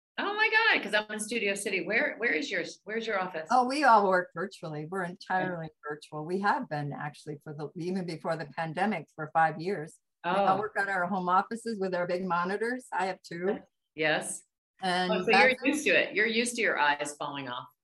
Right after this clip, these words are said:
Speaker 1: from being on the computer.
Speaker 2: Yeah, I have my blue glasses.
Speaker 1: Yes, that's, I'm wearing
Speaker 2: <laughs>
Speaker 1: mine right now. They're blue. I don't know. It doesn't really make a difference,
Speaker 2: But I
Speaker 1: but
Speaker 2: don't, it, it's, you know, it is, that's all we do. We're on the phone and we're typing.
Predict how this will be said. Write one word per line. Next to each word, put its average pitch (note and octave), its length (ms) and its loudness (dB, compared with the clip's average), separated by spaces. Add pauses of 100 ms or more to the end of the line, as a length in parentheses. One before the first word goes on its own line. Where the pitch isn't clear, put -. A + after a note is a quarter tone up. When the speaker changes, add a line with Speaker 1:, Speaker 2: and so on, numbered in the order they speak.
(140)
Speaker 1:
from E3 160 -10
being D3+ 180 -2
on C#3+ 100 -6
the C#3+ 80 -8
computer. F#3+ 340 -4
Speaker 2:
Yeah, F#3+ 480 6 (180)
I G#3 160 -6
have G3 180 -4
my F3+ 360 -2 (380)
blue F3 240 -2
glasses. E3 500 -2 (380)
Speaker 1:
Yes, D#3 340 -2 (160)
that's, D#3 240 -4
I'm E3 180 -4
wearing D#3 260 0
Speaker 2:
<laughs> D#3 120 2
Speaker 1:
mine D#3+ 180 2
right E3+ 200 0
now. F3+ 500 0
They're F3 220 -2
blue. G3 120 -6
I F#3+ 520 0
don't B3 180 -6
know. E3 140 2
It E3 60 -4
doesn't F3+ 200 -8
really D3 360 -6
make C#3+ 220 -2
a D3 80 -4
difference, D3 340 -2
Speaker 2:
But A#3 200 8
I C4 180 6
Speaker 1:
but A#3+ 100 0
Speaker 2:
don't, G3 160 -6 (400)
it, G#3+ 200 -2
it's, A3+ 220 -4 (340)
you C#4 120 -4
know, G3 180 2
it F#3+ 120 2
is, A3+ 220 2 (720)
that's A#3 180 0
all C4+ 180 6
we A#3 120 0
do. C4+ 260 -4
We're F3+ 160 2
on G3+ 180 4
the F#3+ 160 -4
phone C4 480 0 (100)
and G#3 220 0
we're G#3+ 140 4
typing. D3+ 680 -6